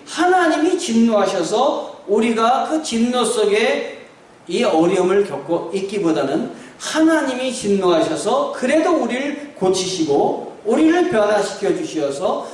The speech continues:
다시 세우시기 위한 하나님의 계획이 있음을 고백하고 있는 것입니다. 그래서 어려움 중에서도 이 아삽은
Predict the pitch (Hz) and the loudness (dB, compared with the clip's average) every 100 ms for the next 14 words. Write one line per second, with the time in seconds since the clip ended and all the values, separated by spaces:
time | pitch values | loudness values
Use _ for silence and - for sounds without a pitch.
0 | - - 214 214 220 285 302 320 403 392 | -16 -8 -2 0 0 -2 -4 0 2 4
1 | 311 311 269 240 240 302 311 - - - | 2 -2 -2 0 2 2 -2 -8 -16 -6
2 | 349 403 392 339 330 349 - 254 240 240 | 0 4 4 4 4 2 0 0 0 0
3 | 254 190 185 196 190 233 - - - 175 | -2 -4 -4 -4 0 0 -2 -8 -2 0
4 | 175 - 147 175 196 - 156 135 139 202 | 0 0 -2 0 0 0 0 0 -4 -6
5 | - - 151 - 120 110 113 135 117 - | -8 -10 -8 -8 -8 -8 -10 -8 -8 -10
6 | - - - - - - - - - - | -14 -18 -20 -20 -20 -20 -20 -20 -20 -20
7 | - 139 143 - 208 - 143 165 165 156 | -14 -4 -2 0 -2 -2 0 2 4 2
8 | 151 139 135 131 135 127 175 277 - - | 0 -6 -6 -8 -8 -2 0 2 0 -6
9 | - - - 185 202 - 143 - 120 143 | -12 -18 -10 -4 -4 -2 -4 -4 -4 0
10 | 311 311 - | 0 0 -4